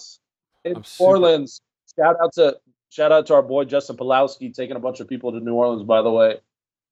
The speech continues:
Speaker 1: And we're gonna have some Bucks fans out there, so let's go. But anyway, five days. What do
Speaker 2: Go
Speaker 1: you got,
Speaker 2: Bucks.
Speaker 1: Bucks?
Speaker 2: He's, he's a little much,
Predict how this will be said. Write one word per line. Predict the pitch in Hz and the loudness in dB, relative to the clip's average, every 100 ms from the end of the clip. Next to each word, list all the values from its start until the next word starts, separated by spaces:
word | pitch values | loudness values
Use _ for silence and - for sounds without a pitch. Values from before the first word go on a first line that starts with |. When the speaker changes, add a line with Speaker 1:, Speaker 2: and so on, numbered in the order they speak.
| _ _ | _ _
Speaker 1:
And | 110 110 110 | -6 -2 0
we're | 123 123 | 0 0
gonna | 127 | 2
have | 123 | 0
some | - 98 | -2 -2
Bucks | 113 - | -2 -2
fans | 104 95 | -8 -2
out | 104 101 | -2 -2
there, | 95 | -4
so | 104 | -6
let's | 98 98 | -6 -4
go. | 110 101 | 0 0
But | 110 | 2
anyway, | 139 139 113 101 | 0 2 0 2
five | 135 135 | -2 2
days. | 139 143 123 | 2 2 0
What | 123 139 | -2 -2
do | |
Speaker 2:
Go | |
Speaker 1:
you | 123 | 0
got, | 127 107 101 | 0 0 0
Speaker 2:
Bucks. | 127 - | -4 -6
Speaker 1:
Bucks? | 131 - _ _ _ | -18 -20 _ _ _
Speaker 2:
He's, | 135 123 | -10 -10
he's | - 143 143 | -8 -8 -6
a | |
little | 151 151 | -4 -4
much, | 147 123 120 - - | -4 -6 -6 -14 -20